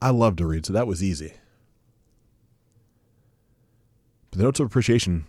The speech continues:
were, were a struggle. Like, I stopped. The green smoothie and the working out were, were flowing as they do. But meditation, man, was I just in a not good place.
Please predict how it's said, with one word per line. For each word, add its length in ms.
were, 300
were 340
a 40
struggle. 340
Like, 140
I 80
stopped. 500
The 80
green 240
smoothie 260
and 80
the 60
working 280
out 200
were, 180
were 200
flowing 480
as 140
they 140
do. 340
But 80
meditation, 880
man, 320
was 140
I 300
just 180
in 100
a 40
not 420
good 220
place. 460